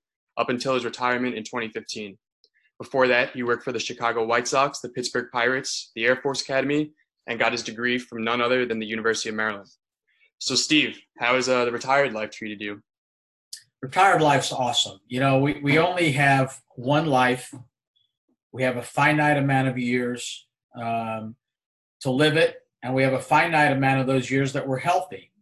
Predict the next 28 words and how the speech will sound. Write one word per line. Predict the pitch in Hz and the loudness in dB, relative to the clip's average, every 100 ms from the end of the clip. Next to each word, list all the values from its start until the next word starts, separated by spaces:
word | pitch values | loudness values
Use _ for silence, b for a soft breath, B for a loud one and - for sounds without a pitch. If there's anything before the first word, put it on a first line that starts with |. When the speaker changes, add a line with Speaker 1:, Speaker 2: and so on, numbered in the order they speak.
| 123 | -12
Speaker 2:
And | 120 - | -10 -6
so | 135 127 | -2 0
since | 123 156 151 | -2 -4 -2
I | 147 | 0
retired, | 131 127 - 185 180 143 139 135 _ _ _ _ _ - | 0 -2 -2 2 4 2 0 -2 _ _ _ _ _ -8
um, | 127 123 123 123 123 123 123 127 | -2 0 2 2 2 0 -2 -6
I've | 127 131 123 | -4 -4 -4
been | 131 120 | -6 -6
traveling | - 143 143 139 139 | -2 0 2 0 -2
the | 131 | -2
world. | 120 120 135 139 147 139 107 | -2 0 0 0 -2 -8 -14
I've | 110 | -6
been | 135 131 120 | -4 -4 -4
to | 123 117 113 _ _ _ _ _ _ _ - | -4 -4 -8 _ _ _ _ _ _ _ -4
two | 156 | 0
weeks | 147 139 - | 0 -2 -2
in | 135 | 0
Italy, | 147 147 147 139 | 0 2 0 -2
two | - 147 | -4 -4
weeks | 135 135 135 - | 0 0 -2 -6
in | 127 120 123 - | -6 -6 -8 -8
Israel | 127 131 127 131 131 127 | -6 -4 -2 0 0 -2
and | 117 113 | -4 -6
Jordan, | 131 139 143 143 139 139 135 | -4 -2 0 0 0 -2 -6
two | - 131 | -6 -4
weeks | 127 131 - 117 | -2 -2 -4 -12
in | 110 | -10
China, | - 131 135 139 | -6 -4 -2 -2